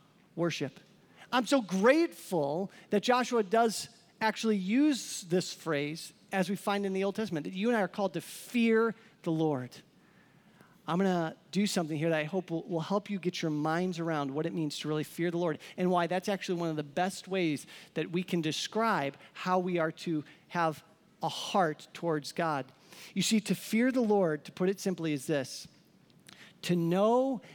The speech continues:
and to relate to God as he has revealed himself. To fear the Lord is to know and relate to God as he has revealed himself. Not as you and I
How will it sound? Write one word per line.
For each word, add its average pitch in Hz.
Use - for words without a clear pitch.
and 175
to -
relate 170
to 202
God 143
as 170
he 185
has 160
revealed 160
himself. -
To 190
fear 269
the 302
Lord 170
is 175
to 190
know 202
and 202
relate 190
to 208
God 170
as 170
he 170
has 165
revealed 156
himself. 135
Not 196
as 196
you 208
and 180
I 156